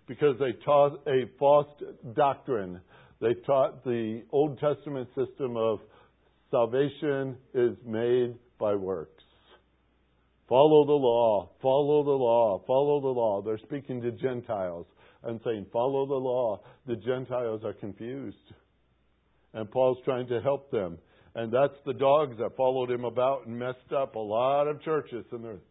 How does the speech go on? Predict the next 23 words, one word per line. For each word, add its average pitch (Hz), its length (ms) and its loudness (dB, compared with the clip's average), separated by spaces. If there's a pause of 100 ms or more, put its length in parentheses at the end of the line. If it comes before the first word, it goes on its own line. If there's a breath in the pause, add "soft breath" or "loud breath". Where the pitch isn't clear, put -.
(420)
in 127 60 -12
their 113 160 -10
thinking. 107 520 -12 (600)
They 131 120 -4
got 147 260 0
a 127 40 0
hold. 120 400 0
They 131 180 -6
got 123 240 -6 (200)
serious 156 500 -2
hold 107 360 -8 (360 soft breath)
onto 117 360 -6
the 110 80 -10
Galatian 117 640 -8
church. 82 300 -16 (1080)
You 117 120 -8
read 127 200 -8
that 131 220 -4
letter, 117 260 -4
Paul's 110 380 -6
like, 95 200 -10
"What 120 320 -2
happened?" 143 720 0